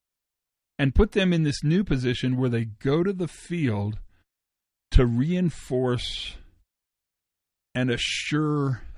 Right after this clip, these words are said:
effectiveness, that change will change the very fundamental interface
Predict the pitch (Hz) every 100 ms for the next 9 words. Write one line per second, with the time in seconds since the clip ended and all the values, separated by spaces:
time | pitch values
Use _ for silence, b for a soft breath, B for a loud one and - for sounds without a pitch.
0 | - 110 - - 135 - 196 190 226 -
1 | - - _ _ _ _ _ _ _ _
2 | _ _ _ _ _ _ 117 107 123 165
3 | 196 - _ _ - - 185 151 120 107
4 | 98 - - - - _ _ 127 123 -
5 | 165 160 160 113 117 120 110 107 131 151
6 | 165 170 - - 151 156 139 127 120 -
7 | _ _ 160 147 - 104 95 -